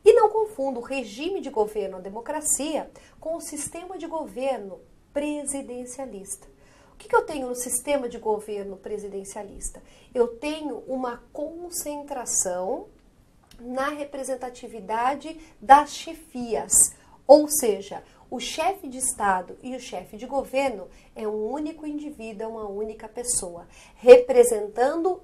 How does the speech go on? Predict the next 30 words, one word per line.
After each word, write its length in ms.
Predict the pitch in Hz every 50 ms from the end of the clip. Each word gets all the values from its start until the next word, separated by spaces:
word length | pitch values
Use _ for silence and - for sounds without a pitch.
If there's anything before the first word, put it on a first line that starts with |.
| - - -
interna 720 | 339 370 415 427 427 - 254 226 202 196 196 202 196 175 - - -
e 180 | 226 220 226
externamente 1300 | 254 294 349 330 - - 320 330 320 320 320 302 269 226 208 208 214 233 240 233 - - 277 - - - -
o 140 | 269 262 294
Estado, 760 | 294 294 - - - - 214 202 190 185 190 196 208 233 - - -
o 80 | 254
país. 460 | 247 - - 285 285 247 202 - - - - - - - - - - - -
Então, 160 | - - - -
o 60 | -
chefe 400 | - - - 190 190 190 - 214
de 100 | 220 294
Estado 460 | 302 - - 247 233 226 240 240 277
e 40 | 285
chefe 380 | 294 - - 190 180 - -
de 80 | 208 262
governo 600 | 277 302 311 294 202 208 214 214 226 254 277 277 - - - -
centrados 760 | - - 269 269 262 254 - 226 226 233 233 226 240 247 240
numa 240 | 233 233 220 202 190
única 640 | 190 202 233 285 339 339 349 370 359 - 359 359 359 - _ _ _ -
pessoa. 600 | 330 330 330 - - - 185 156 156 - - - _ - - - - - - -
Vamos 300 | - 440 453 427 349 269
ver, 160 | 247 285 277 269
então, 260 | 269 262 285 277 285
só 200 | 285 - 330 349
em 120 | 370 349
oposição. 760 | 339 320 - 302 302 302 285 302 - - - 208 - - - - - - _ _
Forma 460 | - - - 320 349 339 339 330 311
de 120 | 240 262
Estado, 720 | 277 - - - 285 285 320 381 392 403 453 466 466 - - -
federação, 960 | - - - - - 294 233 220 247 202 190 190 - - - 233 247 302 415